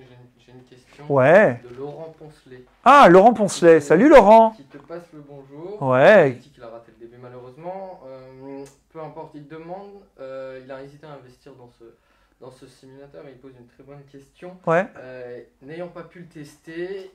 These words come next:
Speaker 1: il se, il te pose la question à toi personnellement,
Speaker 2: Ouais.
Speaker 1: d'après ton, ton ressenti de joueur, de joueur,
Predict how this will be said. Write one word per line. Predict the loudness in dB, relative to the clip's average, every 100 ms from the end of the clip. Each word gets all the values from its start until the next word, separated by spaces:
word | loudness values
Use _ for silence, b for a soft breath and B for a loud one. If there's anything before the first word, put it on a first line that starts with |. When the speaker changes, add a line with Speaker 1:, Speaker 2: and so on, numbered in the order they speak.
| _
Speaker 1:
il | -20
se, | _ _ -20 -20
il | _
te | -20
pose | _ -20 -20
la | -20
question | -20 _ -20
à | -20
toi | -20
personnellement, | -20 _ _ -20 -10
Speaker 2:
Ouais. | -6 -6
Speaker 1:
d'après | -10 -20
ton, | -20 -20
ton | _
ressenti | -20 -20 -20 -20
de | -20
joueur, | -20 -20 -20
de | _ -20
joueur, | -20 -20 -20 -20